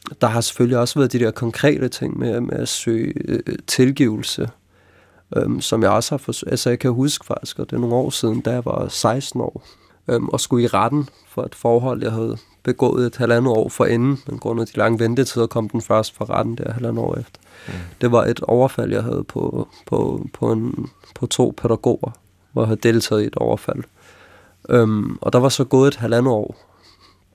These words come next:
Speaker 1: Men da jeg så sad i retten og, og hørte den forurettedes vidneberetning, om hvor meget han ligesom har måttet, øh, altså, hvor meget last han har, altså, hvilken skade jeg ligesom havde forårsaget i ham,
Speaker 2: Ja.
Speaker 1: øhm,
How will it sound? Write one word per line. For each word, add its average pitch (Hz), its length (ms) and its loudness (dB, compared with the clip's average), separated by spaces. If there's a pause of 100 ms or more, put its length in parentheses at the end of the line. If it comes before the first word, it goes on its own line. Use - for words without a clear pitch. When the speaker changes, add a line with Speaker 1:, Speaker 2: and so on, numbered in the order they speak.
(340)
Speaker 1:
Men 117 120 2
da 117 80 0
jeg 113 80 2
så 135 160 2
sad 139 240 4
i 131 100 2
retten 117 440 0 (380)
og, - 400 0
og 110 160 0
hørte 123 340 2 (480)
den 113 160 4
forurettedes 110 680 2
vidneberetning, 123 800 -4 (520)
om 120 100 2
hvor 113 140 4
meget 104 240 2
han 120 200 -2
ligesom 117 360 -4
har 110 120 -4
måttet, - 480 -6
øh, - 300 -10 (300)
altså, - 220 -4 (360)
hvor 131 300 -2
meget 113 180 2
last 117 460 -2
han 110 140 -2
har, 131 380 -6 (440)
altså, 127 160 -10
hvilken 135 280 0
skade 131 300 4
jeg 147 80 6
ligesom 117 320 -2
havde 110 140 -4
forårsaget 127 760 0
i 120 120 -2
ham, 104 320 -4 (180)
Speaker 2:
Ja. - 180 -2
Speaker 1:
øhm, - 440 -4